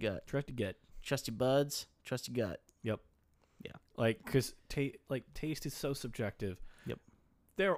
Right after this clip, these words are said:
Speaker 2: are no wrong answers. There aren't.
Speaker 1: Y-, yeah. I, yeah. I mean, you, you just
Speaker 2: And
Speaker 1: have,
Speaker 2: that's
Speaker 1: you have the people that are in charge of the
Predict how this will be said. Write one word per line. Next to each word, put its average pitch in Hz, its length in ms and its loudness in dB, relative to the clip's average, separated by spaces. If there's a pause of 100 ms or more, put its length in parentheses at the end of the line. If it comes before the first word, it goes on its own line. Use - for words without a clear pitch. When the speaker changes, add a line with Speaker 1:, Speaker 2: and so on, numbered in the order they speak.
Speaker 2:
are 147 240 6
no 127 200 2
wrong 104 380 2
answers. - 580 -10 (1200)
There 151 260 6
aren't. 131 440 4 (160)
Speaker 1:
Y-, 135 260 -4
yeah. 139 320 6 (140)
I, 123 180 0
yeah. 131 540 8
I 113 60 6
mean, 120 180 10
you, 117 160 10 (160)
you 123 40 4
just 120 240 4
Speaker 2:
And 123 60 8
Speaker 1:
have, 120 80 8
Speaker 2:
that's - 580 0
Speaker 1:
you 131 100 10
have 123 100 8
the 131 80 4
people 135 440 8
that 127 220 6
are 120 220 6
in 117 180 6
charge 123 460 6
of 120 160 2
the 113 400 8